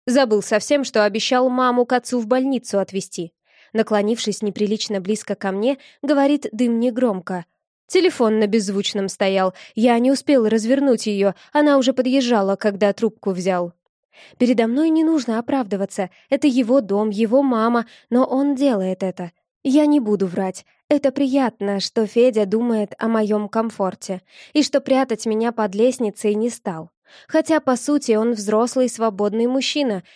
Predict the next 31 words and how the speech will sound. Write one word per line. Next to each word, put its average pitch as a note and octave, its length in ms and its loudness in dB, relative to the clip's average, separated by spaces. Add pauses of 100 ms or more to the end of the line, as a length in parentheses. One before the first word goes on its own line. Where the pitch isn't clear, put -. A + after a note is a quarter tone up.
(100)
в G#3 40 -10
его A3+ 280 2
доме A3 380 2
может A#3+ 320 -4
быть B3+ 260 -6
любая. A#3 640 -4 (640)
«Ты B3 220 4
как, A#3+ 460 -2
в - 100 -20
порядке?» A3+ 540 0 (420)
спрашивает, A3 640 0 (180)
а B3 100 2
я C#4 160 4
беззвучно A#3+ 720 -4
киваю, G#3 540 -4 (240)
наверное, D4 480 2
слишком C4+ 420 -2
активно. G3+ 520 -6 (280)
Дым B3+ 260 2
щурит B3 420 0
глаза. A3 480 0 (320)
«Могу A#3 380 2
я A#3 320 4
оставить A#3 680 0
тебя A3+ 400 0
один A3+ 420 2
на A3 160 2
один B3+ 260 0
с - 140 -6
моей A3+ 360 2
мамой? F#3 440 -2